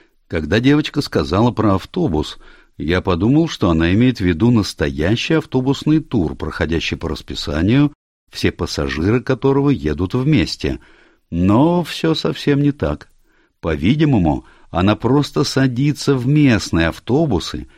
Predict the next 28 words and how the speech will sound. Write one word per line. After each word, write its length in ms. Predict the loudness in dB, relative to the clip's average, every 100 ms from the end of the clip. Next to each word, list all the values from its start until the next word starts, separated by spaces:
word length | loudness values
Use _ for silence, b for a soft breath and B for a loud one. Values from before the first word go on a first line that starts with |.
| b b
и 100 | 0
едет 400 | 0 0 -2 -2
туда, 400 | -2 0 2 0
куда 240 | 0 0
ей 260 | 2 2 0
в 60 |
данный 380 | 0 0 2 2
момент 540 | 2 2 2 0 0 -2
заблагорассудится. 1200 | 0 0 0 0 0 -2 -4 -4 -4 -6 -12 -14 _ _ _ _
Миссис 440 | -4 -4 -2 -4 -6 -2
Апджон 580 | -2 -2 0 0 0 -4 B B B
не 240 | 2 2
приобрела 800 | 2 0 2 2 2 4 2 0
тур 420 | 0 0 0 0
у 180 | -2 -2
Кука 560 | 0 2 2 2 -2 -2 b b
или 320 | -4 0 2
в 80 | 2
официальном 600 | 0 -2 -2 -2 -2 0
бюро 200 | 0 0
путешествий. 800 | -2 -4 -4 -2 -4 -2 -4 -2 B B B B B
Она 240 | 0 0
путешествует 920 | -2 -4 -4 -2 2 0 0 0 0 -2
совсем 680 | -2 -2 -2 -2 0 0
одна 540 | -4 -4 -2 0 -2 -4 _ _ -12
по 80 | -10
всей 280 | -4 -4 -4
стране. 460 | -4 -2 0 -2